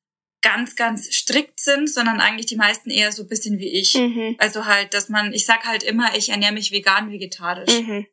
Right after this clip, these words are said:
Speaker 1: Weil ich eigentlich dann, wenn's zum Beispiel, wenn, wenn man mit Freunden Pizza bestellt und die haben, die wes-, wissen dann schon, Tanja mag kein Fleisch essen oder so, dann bestellen die für mich eine vegetarische mit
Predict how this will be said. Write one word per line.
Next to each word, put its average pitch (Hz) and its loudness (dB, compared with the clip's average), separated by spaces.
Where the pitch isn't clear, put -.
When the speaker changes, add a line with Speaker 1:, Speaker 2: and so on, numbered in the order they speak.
Speaker 1:
Weil 196 2
ich 202 -2
eigentlich 202 0
dann, 208 -2
wenn's 208 2
zum 214 0
Beispiel, 208 2
wenn, 202 -4
wenn 208 0
man 202 0
mit 202 -6
Freunden 208 0
Pizza 220 -2
bestellt 214 0
und 208 -6
die 208 -4
haben, 208 0
die 202 -8
wes-, 220 -6
wissen 226 0
dann 208 0
schon, 202 -4
Tanja 208 0
mag 190 -2
kein 196 -8
Fleisch 202 2
essen 214 -6
oder 202 0
so, 202 -2
dann 196 -4
bestellen 202 0
die 202 -10
für 202 -14
mich 202 -8
eine 202 -8
vegetarische 196 0
mit 226 -6